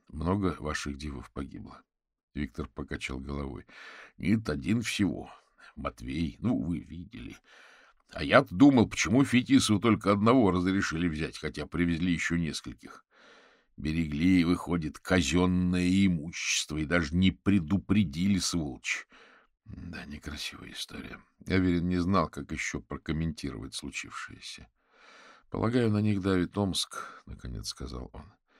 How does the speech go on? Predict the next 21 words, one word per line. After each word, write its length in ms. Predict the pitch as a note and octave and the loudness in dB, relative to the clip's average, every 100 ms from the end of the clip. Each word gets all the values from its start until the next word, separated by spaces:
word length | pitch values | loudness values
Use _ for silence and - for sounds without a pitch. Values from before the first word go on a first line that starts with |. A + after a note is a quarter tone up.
| _ _ _ _ - | _ _ _ _ -10
Иначе 380 | D#2+ D#2+ - E2 | -8 -6 -2 0
они 120 | D#2+ | 0
бы 260 | D2 D2 - - - - - | -2 -6 -8 -20 -20 -20 -12
не 140 | D2+ | -8
стали 380 | D2 - D2+ C#2+ | -8 -4 -4 -4
пихать 400 | - A#1 G#1+ - | -10 -10 -10 -12
мне 160 | C#2 - | -14 -12
это. 300 | - - - - _ _ _ _ _ _ - | -14 -14 -18 -18 _ _ _ _ _ _ -6
Он 160 | F#2 | -4
вытащил 460 | D#2+ D#2+ D#2+ E2 D2+ | -4 -4 -4 -4 -4
жетон 400 | E2+ D#2 D2+ D2 | -2 -2 -4 -6
управления. 640 | C#2 D#2 C#2+ A#1+ G1+ G1+ _ _ _ - - - - - | -6 -6 -4 -8 -12 -18 _ _ _ -20 -20 -18 -20 -6
Да 440 | F2+ G#2 A2 G#2+ | 6 10 12 12
уж, 680 | A2 G#2+ - - - - - _ - | 10 8 4 -6 2 2 2 _ -10
Виктор 400 | D#2 D2+ - C#2+ | -6 -6 -8 -8
вздохнул. 600 | C#2+ D#2 - C2 G1+ - | -4 -6 -6 -10 -12 -6
Ну, 160 | G#2+ F#2 | 0 2
нет 240 | F#2 A#2+ | 4 2
худ 160 | - G#2 | 2 0
без 180 | F#2 D#2 | 2 0
добра. 360 | D2 D#2+ D#2 | 2 4 4